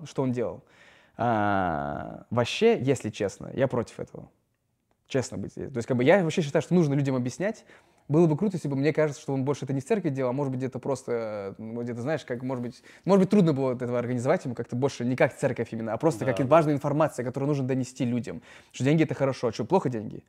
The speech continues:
Speaker 1: Деньги — это офигенно, как бы. Хорошо быть богатым, очень хорошо. Ты можешь столько вещей делать, и хороших, и плохих, как бы, но деньги — это просто инструмент, это они не имеют, э, чего-то плохого. <coughs> Моя, <coughs> мой поинт, что <coughs>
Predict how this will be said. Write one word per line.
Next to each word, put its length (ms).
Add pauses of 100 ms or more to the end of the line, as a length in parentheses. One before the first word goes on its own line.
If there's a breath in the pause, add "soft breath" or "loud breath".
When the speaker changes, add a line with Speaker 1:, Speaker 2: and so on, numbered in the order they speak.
(360 soft breath)
Speaker 1:
Деньги — 420
это 100
офигенно, 420
как 180
бы. 200 (540 loud breath)
Хорошо 300
быть 100
богатым, 420 (120)
очень 280
хорошо. 320
Ты 100
можешь 200
столько 240
вещей 220
делать, 280
и 20
хороших, 500
и 40
плохих, 320
как 160
бы, 100
но 120
деньги — 220
это 80
просто 240
инструмент, 500
это 140
они 160
не 120
имеют, 300
э, 440
чего-то 240
плохого. 340 (520 loud breath)
<coughs> 120
Моя, 300 (120)
<coughs> 100
мой 180
поинт, 280
что 280
<coughs> 360